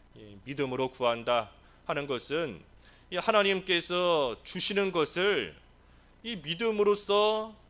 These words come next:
달게 받는다는 겁니다. 믿음으로 달게 받는 거예요. 하나님이 주시는 것을 믿음으로 구했으니 받을 때도 믿음으로 받는 겁니다.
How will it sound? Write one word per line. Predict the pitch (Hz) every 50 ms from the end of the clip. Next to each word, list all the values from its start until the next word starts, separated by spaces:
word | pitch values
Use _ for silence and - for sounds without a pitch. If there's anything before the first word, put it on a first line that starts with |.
| _ _ _ _
달게 | - - - - - - 135 165 220 240 233 196 - 240 240 240 240 240 233 - -
받는다는 | - - - 131 131 135 135 139 135 131 110 113 120
겁니다. | 131 135 127 127 127 123 117 123 120 120 - - _ - - - - - - - 104
믿음으로 | 120 160 160 202 196 180 170 160 165 156 -
달게 | - - - - 156 196 180 190 175
받는 | - - - 127 127 123 127 131 131
거예요. | 131 120 117 113 110 107 110 107 - - - - - -
하나님이 | - 214 180 160 147 135 131 131
주시는 | 123 - 127 - - 120 117 120
것을 | 123 120 110 - - 113 110 113 - - - - - -
믿음으로 | 139 139 214 240 220 254 240 233 233 226 226 226
구했으니 | 226 - - 214 240 247 240 - - 226 220 226 233 247 247 262 269 277 277 - - - - - - - _ _ - - -
받을 | - - - 202 190 254 247 -
때도 | 226 220 220 220 220
믿음으로 | 175 139 170 185 208 202 165 139 139 143
받는 | 139 - 127 123 120 127 127 131
겁니다. | 135 135 131 127 123 123 123 120 120